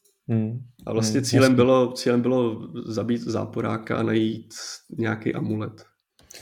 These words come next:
Speaker 1: Eh, tohle bylo za peníze taky komerční už, nebo, nebo to byla freewareovka?
Speaker 2: Hele, myslím, že to byla freewareovka tohleto. Nem-, nemám informace, že by se to prodávalo.
Speaker 1: Ale jo, něco jsi tady psal. Hra se prodávala jako shareware v, eh, za dvacet korun,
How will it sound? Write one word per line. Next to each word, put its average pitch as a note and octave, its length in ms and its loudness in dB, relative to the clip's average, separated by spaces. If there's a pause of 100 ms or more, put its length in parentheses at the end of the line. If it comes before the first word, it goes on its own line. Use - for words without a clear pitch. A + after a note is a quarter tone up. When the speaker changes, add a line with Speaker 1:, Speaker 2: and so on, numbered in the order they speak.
(380)
Speaker 1:
Eh, A#2 120 6
tohle C3 240 6
bylo C#3 140 8
za C3 100 6
peníze G#3 320 6
taky F#3 240 0
komerční E3 480 2
už, D3 260 -2
nebo, A#2 340 0 (100)
nebo A2+ 160 0
to A2+ 80 2
byla A#2 160 0
freewareovka? A2 680 0 (460)
Speaker 2:
Hele, A#2+ 420 2
myslím, D#3 320 0
že E3+ 120 2
to F3 120 -2
byla F#3 120 0
freewareovka D3 760 0
tohleto. A2 680 -8 (280)
Nem-, A#2 220 2
nemám B2+ 300 4
informace, A#2+ 500 0
že A#2+ 80 2
by A#2 80 2
se A#2+ 120 -4
to B2 60 -4
prodávalo. A2+ 720 -2 (480)
Speaker 1:
Ale A#2 180 4
jo, B2+ 140 4
něco C#3 200 -4
jsi A#2+ 60 -8
tady C3+ 140 0
psal. B2+ 340 2
Hra A#2+ 140 2
se C#3+ 120 0
prodávala C#3 340 6
jako C#3 140 2
shareware C#3+ 440 4
v, - 200 -14 (180)
eh, B2+ 160 0
za C3 100 4
dvacet C3 240 2
korun, C#3+ 380 2